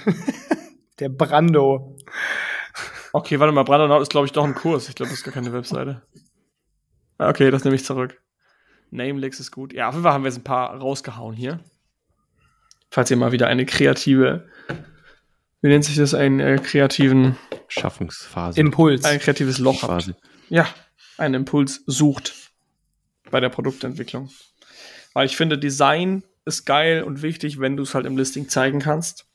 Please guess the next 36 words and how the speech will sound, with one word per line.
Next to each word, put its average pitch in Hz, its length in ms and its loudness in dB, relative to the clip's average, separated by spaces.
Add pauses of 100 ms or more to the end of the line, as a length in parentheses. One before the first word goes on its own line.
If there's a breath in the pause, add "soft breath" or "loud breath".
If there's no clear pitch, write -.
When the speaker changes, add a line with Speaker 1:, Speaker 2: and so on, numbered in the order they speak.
Speaker 2:
Dann 127 100 -4
kannst 139 200 -4
du - 60 -6
dich - 100 -8
damit 131 240 -2
von 135 100 -2
den - 60 -4
anderen 135 180 -2
abheben, 143 280 2
machst 135 200 2
dich 143 100 -4
deutlich 139 240 0
professioneller. 143 600 -2 (920 loud breath)
Und 156 100 -2
ich 147 60 -4
glaub, 175 180 4
viele 185 200 2
Kunden 175 440 2
haben's 165 240 0
auch 139 120 -6
langsam 156 300 -4
satt, 151 220 -4
dieses, 151 440 -8 (440)
dass - 140 -8
du 160 120 -4
bei 151 80 6
jedem 156 240 4
Produkt 151 240 2
so 160 80 0
ein 147 40 2
bisschen 147 220 2
siehst, 147 360 0
okay, 143 160 -4
das 131 180 0
ist 135 140 -4
ein, 135 240 0